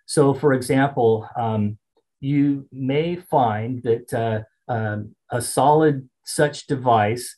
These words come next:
under the, you know, as a, a footer under your equipment sounds different. And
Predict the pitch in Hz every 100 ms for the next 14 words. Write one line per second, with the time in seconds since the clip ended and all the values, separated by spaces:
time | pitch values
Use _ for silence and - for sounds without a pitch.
0 | - 131 135 135 127 113 143 117 117 120
1 | 127 113 - _ _ _ - - 135 -
2 | 160 160 113 113 117 113 110 110 - 147
3 | 127 107 110 _ _ _ _ - - 156
4 | 156 123 - 143 151 135 101 - _ _
5 | _ 127 120 120